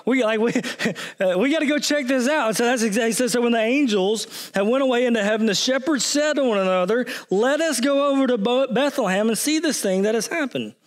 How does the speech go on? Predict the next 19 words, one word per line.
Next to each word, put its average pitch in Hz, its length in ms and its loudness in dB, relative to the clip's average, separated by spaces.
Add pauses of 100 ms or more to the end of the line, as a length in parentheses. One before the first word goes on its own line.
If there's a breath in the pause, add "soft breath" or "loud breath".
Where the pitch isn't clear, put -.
(220 loud breath)
This 175 180 -4
is, 175 100 0
uh, 165 200 0
verse 160 240 -2
fifteen. 160 540 -2 (420 loud breath)
And 196 160 0
the, 180 360 -6
uh, 165 40 -2
check 202 180 -2
this 220 160 -2
out, 147 180 0
"which 226 380 -2
the 226 80 0
Lord 208 480 2
has 202 180 -2
made 175 300 2
known 170 300 0
to 143 200 -4
us." - 460 -12